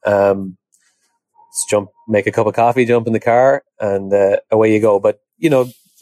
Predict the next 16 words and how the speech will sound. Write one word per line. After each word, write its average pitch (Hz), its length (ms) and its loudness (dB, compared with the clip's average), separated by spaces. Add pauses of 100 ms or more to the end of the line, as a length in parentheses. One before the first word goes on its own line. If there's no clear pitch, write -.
(460)
the 147 60 -2
basic 156 440 0
idea 120 480 2
of, 104 240 0 (100)
of 104 100 -2
how 113 100 -2
to 101 120 -6
think 117 260 -4
about 101 320 0 (640)
being 110 240 2
a, 101 80 2 (160)
a 104 80 0
racetrack 101 500 0 (300)
practitioner 104 580 -4
is 98 80 0
that 101 220 -2